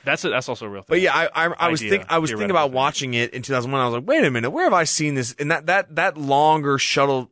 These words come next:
Speaker 2: obviously comes from the I S S, but I'm sure visually
Speaker 1: Yes, yes.
Speaker 2: the inspiration. I mean,
Speaker 1: Certainly.
Speaker 2: in another film that we didn't talk about today called Sunshine, which is more dystopian than any others. I'm gonna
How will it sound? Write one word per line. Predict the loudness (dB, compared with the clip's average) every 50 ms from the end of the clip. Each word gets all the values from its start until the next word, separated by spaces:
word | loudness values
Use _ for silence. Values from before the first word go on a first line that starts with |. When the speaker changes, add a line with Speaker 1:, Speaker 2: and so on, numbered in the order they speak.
| -4 -2
Speaker 2:
obviously | -2 0 0 -2 -4 -4 -4 -4 -4 -4 -4
comes | -6 _ -8 -8 -8 -6
from | -8 -6
the | -4 -4 -2
I | -2 -2 -2
S | -4 -2 -2
S, | -2 -2 -2
but | -6 -8 -8 -8 -4
I'm | -6 -6 -4
sure | -4 -2 -2 2 2 4 2 2
visually | 0 0 -2 -2 0 0 0 0 0 0 -2 -2 -4
Speaker 1:
Yes, | -4 -2
yes. | -4 -2 0
Speaker 2:
the | -2
inspiration. | -2 -2 -4 -4 -2 0 0 0 0 -4 -8 -10 -12 -14 -16 _ _ _ _ _ _ _ _ -10
I | -6
mean, | -4 -2
Speaker 1:
Certainly. | -2 -2 -2 -4 -8 -12 -6 -2
Speaker 2:
in | -2
another | 2 2 4 2 2 2
film | 2 0 0 2 2 2
that | 2
we | 2 2 0
didn't | 0 -2 -2
talk | -2 -2
about | -2 -2 -4
today | -2 -2 -2 -2
called | 0 -2 -4 -4 -4
Sunshine, | -8 -4 -4 -4 -4 -4 -4 -2 0 0 0 0 -2
which | -4 -8 -8
is | -12 -12 -8
more | -8 -8 -6
dystopian | -6 -8 -6 -6 -6 -4 -4 -6 -6 -6 -8 -10 -10
than | -8 -8
any | -8 -6 -4
others. | -4 -4 -6 -8 -12
I'm | -12 -8
gonna | -8 -8 -8